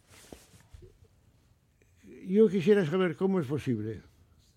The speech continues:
que esa polarización sea tan grave, tan grave, tan grave, que a ve-, que este país ha padecido hace todavía cuatro años una pandemia y los partidos políticos ma-, mayoritarios no han sido capaces de ponerse de acuerdo sobre qué hay que hacer.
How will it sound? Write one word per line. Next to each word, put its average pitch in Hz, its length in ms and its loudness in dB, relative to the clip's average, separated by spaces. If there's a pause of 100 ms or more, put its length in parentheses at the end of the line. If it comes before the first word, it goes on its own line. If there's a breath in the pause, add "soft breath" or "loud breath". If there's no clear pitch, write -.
(500 soft breath)
que 175 100 0
esa 175 160 0
polarización 143 640 0
sea 147 180 -4
tan 160 240 -2
grave, 180 320 4
tan 160 200 -2
grave, 185 260 0
tan 156 200 -2
grave, 165 360 -4 (640 soft breath)
que 143 80 -4
a 139 40 0
ve-, 135 160 -4
que 175 120 -2
este 165 180 -2
país 160 280 0
ha 127 120 -2
padecido 147 540 0
hace 139 220 -4
todavía 139 380 -2
cuatro 135 300 -4
años 127 260 -4
una 151 180 -2
pandemia 156 600 0
y 143 140 -4
los 123 140 -4
partidos 127 320 -4
políticos 139 420 -2
ma-, 123 260 -6
mayoritarios 131 680 -2
no 156 80 -2
han 131 60 -2
sido 143 140 -2
capaces 135 280 -2
de 123 60 -4
ponerse 117 320 -8
de 98 60 -10
acuerdo 82 380 -16 (1040)
sobre 110 220 -10
qué - 80 -8
hay 110 60 -8
que 101 80 -12
hacer. 92 220 -18